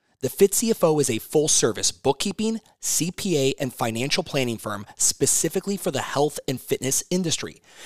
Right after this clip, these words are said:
They specialize in our niche of business and know exactly what tax strategies and I R S loopholes to leverage for your specific situation. Additionally, they also have an entire certified financial planning arm to their business. That way,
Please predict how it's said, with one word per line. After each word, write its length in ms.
They 100
specialize 800
in 200
our 160
niche 280
of 80
business 400
and 120
know 140
exactly 640
what 200
tax 320
strategies 600
and 240
I 140
R 120
S 180
loopholes 600
to 100
leverage 640
for 180
your 300
specific 440
situation. 600
Additionally, 640
they 140
also 320
have 220
an 100
entire 600
certified 600
financial 440
planning 340
arm 160
to 120
their 100
business. 540
That 180
way, 280